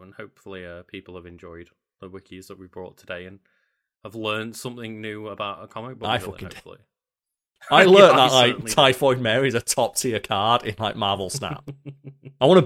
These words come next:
Speaker 2: I wanna build the Typhoid Mary deck.
Speaker 1: Oh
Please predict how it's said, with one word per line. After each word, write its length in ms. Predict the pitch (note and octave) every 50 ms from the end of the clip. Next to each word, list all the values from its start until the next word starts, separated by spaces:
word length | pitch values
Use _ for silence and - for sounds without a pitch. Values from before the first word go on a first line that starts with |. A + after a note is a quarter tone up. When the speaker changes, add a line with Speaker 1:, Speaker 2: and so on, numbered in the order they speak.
| - E3+
Speaker 2:
I 120 | C#3+ D3+
wanna 200 | E3 F3+ F#3+ F#3+
build 520 | F3 - - E3+ D#3 C#3 A#2+ G#2+ G#2 G2 F#2
the 80 | -
Typhoid 580 | - - - A#2 G#2+ A2+ A2+ - A#2+ A#2 A2+ A2+
Mary 400 | A#2+ A2 G2+ G#2 A2 G#2+ G2+ G2+ - -
deck. 400 | A2 F#2 F2 - _ _ - _ _ _ _ _ _ _ _ _ _ _ _ _ _ _ _ _ _ _
Speaker 1:
Oh 40 | -